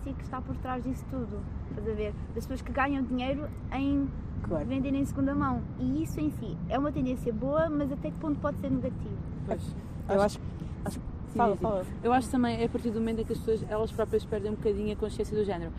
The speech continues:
Speaker 3: "Ah, sim, estou a comprar em segunda mão, não faz mal." E depois co-, começam, tipo, a consumir em demasia também.
Speaker 2: Pá, é, é todo um equilíbrio.
Speaker 3: As pessoas são todas, é, é, é.
Speaker 2: Nem
Speaker 1: Não.
Speaker 2: tudo, nem nada, né? Tipo, tem
Speaker 3: Exato.
Speaker 2: que haver um equilíbrio em tudo. Tipo, claro que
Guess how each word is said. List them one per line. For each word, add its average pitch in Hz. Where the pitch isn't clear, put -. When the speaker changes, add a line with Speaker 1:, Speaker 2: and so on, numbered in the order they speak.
Speaker 3:
"Ah, 294
sim, 262
estou 233
a -
comprar 254
em 247
segunda 247
mão, 240
não 247
faz 226
mal." 190
E -
depois -
co-, 262
começam, 247
tipo, 247
a -
consumir 240
em 226
demasia 220
também. 214
Speaker 2:
Pá, 160
é, 160
é 180
todo 185
um 185
equilíbrio. 170
Speaker 3:
As 233
pessoas 294
são 285
todas, 262
é, 226
é, 240
é. -
Speaker 2:
Nem 233
Speaker 1:
Não. 254
Speaker 2:
tudo, 240
nem 254
nada, 214
né? 185
Tipo, 190
tem 220
Speaker 3:
Exato. 208
Speaker 2:
que 202
haver 196
um 208
equilíbrio 226
em 196
tudo. 220
Tipo, 170
claro 190
que 208